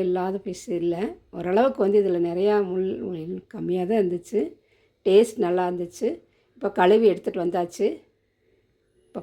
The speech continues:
பாருங்க அந்த செதிலெல்லாம் ஓரளவுக்கு இரு-, சுத்தப்படுத்திட்டாங்க. ஆனாலும் நம்மளும் வீட்ல வந்து எடுத்துட்டோம். இப்போ தண்ணி இல்லாத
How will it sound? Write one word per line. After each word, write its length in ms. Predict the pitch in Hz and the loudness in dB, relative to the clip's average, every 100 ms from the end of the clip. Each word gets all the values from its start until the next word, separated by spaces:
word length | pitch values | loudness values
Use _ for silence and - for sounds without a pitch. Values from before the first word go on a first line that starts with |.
| 185 | 0
பாருங்க 260 | 185 196 208 | 4 6 4
அந்த 120 | 190 - | 2 0
செதிலெல்லாம் 580 | 190 208 190 180 226 294 _ - 254 | 2 4 4 2 0 -4 _ -14 -2
ஓரளவுக்கு 460 | 220 240 240 240 202 | 2 4 4 2 4
இரு-, 260 | 202 208 196 | 4 0 -2
சுத்தப்படுத்திட்டாங்க. 760 | 196 247 240 196 220 - 180 262 220 | -6 -2 0 0 -2 0 0 2 0
ஆனாலும் 400 | 196 208 277 285 | 2 4 4 2
நம்மளும் 340 | 185 202 240 226 202 | 2 2 2 2 2
வீட்ல 260 | 202 214 196 190 | 2 0 0 -2
வந்து 200 | 185 202 294 311 247 180 | -2 0 0 -2 -4 -4
எடுத்துட்டோம். 500 | 202 - - 226 349 - _ _ _ _ _ _ _ - 220 | -4 -4 -4 -4 -6 -14 _ _ _ _ _ _ _ -10 -4
இப்போ 160 | 233 277 269 | 0 0 2
தண்ணி 220 | 190 226 226 | 4 6 6
இல்லாத 260 | 208 202 | 4 2